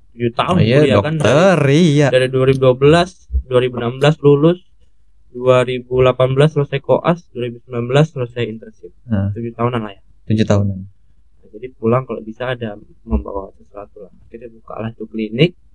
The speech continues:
Speaker 1: dengan harapan dokternya, dari, pokoknya dari dokternya, perawat, bidan, apapun yang ada itu semuanya orang Toili.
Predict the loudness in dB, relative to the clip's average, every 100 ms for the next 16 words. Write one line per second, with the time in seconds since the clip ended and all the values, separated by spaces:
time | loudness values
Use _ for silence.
0 | -20 -20 _ -20 -6 -2 -2 -2 -4 -4
1 | -8 -2 -2 -2 -8 -18 -20 _ -10 -10
2 | -10 _ -20 _ -20 -20 -20 -20 0 2
3 | 2 -2 0 2 4 0 2 2 0 -6
4 | _ -16 -16 -20 _ _ -20 -2 0 2
5 | 0 0 0 0 2 2 0 0 2 2
6 | 0 -2 -2 2 2 0 -6 -2 0 2
7 | -2 -8 -8 -6 -4 -2 -2 -4 -2 -2
8 | 2 2 2 -4 -6 -6 -8